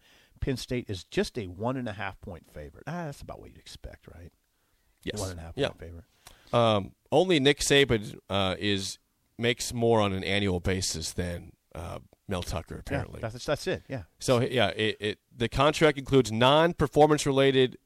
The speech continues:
Speaker 2: compensation of nine point five million per year, including a five point nine million dollar base, three point two million in supplemental compensation for media and personal appearances,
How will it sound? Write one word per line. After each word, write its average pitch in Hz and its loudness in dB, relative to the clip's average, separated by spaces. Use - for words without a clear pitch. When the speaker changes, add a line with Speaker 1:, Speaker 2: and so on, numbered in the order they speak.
Speaker 2:
compensation 135 2
of 101 0
nine 123 2
point 156 2
five 143 6
million 135 2
per 151 -4
year, 101 -2
including 127 2
a 101 0
five 147 4
point 170 2
nine 147 2
million 147 2
dollar 139 4
base, 107 2
three 170 0
point 180 2
two 180 2
million 151 4
in 127 0
supplemental 143 2
compensation 139 0
for 117 -2
media 139 4
and 120 -2
personal 135 2
appearances, 95 -4